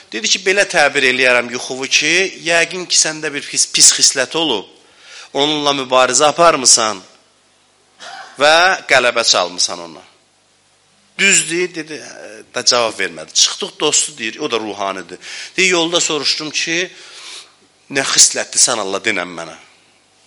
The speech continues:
Dostlar da səmimidilər. Deyir ki, mən ruhaninin həsədindən danışaq da, deyir, bir başqa ruhani bir kitab yazdı.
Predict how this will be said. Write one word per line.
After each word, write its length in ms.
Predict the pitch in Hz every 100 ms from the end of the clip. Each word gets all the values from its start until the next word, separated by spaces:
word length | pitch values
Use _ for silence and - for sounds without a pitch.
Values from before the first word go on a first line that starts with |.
| _ _ _ _ _ _
Dostlar 480 | 151 - - 92 92
da 60 | 123
səmimidilər. 640 | - 92 90 85 71 73 - - - -
Deyir 180 | 185
ki, 600 | 190 - 165 170 196 190 - _ _ _ _ _ _ _
mən 160 | 143 143 135 127 135 - - 135
ruhaninin 560 | 135 127 117 117 127
həsədindən 720 | 117 104 98 98 98 98 90
danışaq 460 | 78 78 - 80 -
da, 200 | 113 135 - - -
deyir, 200 | 147 151
bir 260 | 151 135 -
başqa 340 | 117 - 147
ruhani 440 | 120 107 107 101 98
bir 80 | 101
kitab 360 | - - 98
yazdı. 480 | 117 123 104 87 85